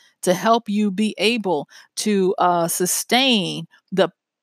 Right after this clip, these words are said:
pitfalls of this life. I will put this book on that list of having good human insurance. Yes. Um, and then number four,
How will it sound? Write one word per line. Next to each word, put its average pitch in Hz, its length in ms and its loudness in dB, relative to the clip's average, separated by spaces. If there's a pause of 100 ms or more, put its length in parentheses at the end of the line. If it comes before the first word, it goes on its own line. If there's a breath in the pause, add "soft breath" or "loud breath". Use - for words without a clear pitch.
pitfalls 175 1080 -2
of 196 200 0
this 208 200 0
life. 233 320 -2 (120)
I 180 80 0
will 196 120 -2
put - 220 -6
this 220 220 0
book 196 320 -2 (400 loud breath)
on 196 440 2 (140)
that 185 380 0
list 175 540 -2 (360)
of 160 160 2
having 165 480 -2
good 233 240 -2
human 254 560 -4 (100)
insurance. 226 800 -2 (160)
Yes. - 540 -6 (480 loud breath)
Um, 170 440 0 (100)
and 185 120 0
then 254 240 4
number 226 220 0
four, 175 460 -2